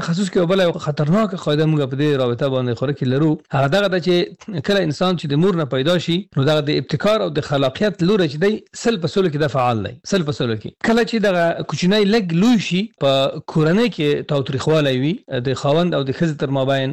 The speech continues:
یا د، په کورنۍ کې د نورو، آه، اعضاو تر مابین تاوتریخوالی وي، د ماشوم متاسفانه منفي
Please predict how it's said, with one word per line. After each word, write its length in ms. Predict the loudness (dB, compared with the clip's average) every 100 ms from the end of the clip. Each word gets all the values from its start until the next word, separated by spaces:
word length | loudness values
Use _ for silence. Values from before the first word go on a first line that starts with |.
| -2
یا 160 | 0 0
د، 140 | -2 -4
په 60 | -2
کورنۍ 280 | 0 0 0
کې 80 | -2
د 100 | 2 2
نورو، 220 | 2 0 -2
آه، 180 | -4 -2 -2
اعضاو 300 | 2 2 0
تر 60 | 0
مابین 260 | -2 0 -2
تاوتریخوالی 800 | 0 -2 -2 -6 -2 0 2 0
وي، 120 | -2 -2 0
د 120 | 2
ماشوم 280 | 2 0 0 0
متاسفانه 800 | 0 -2 0 -2 0 -2 -4 0
منفي 400 | 2 2 0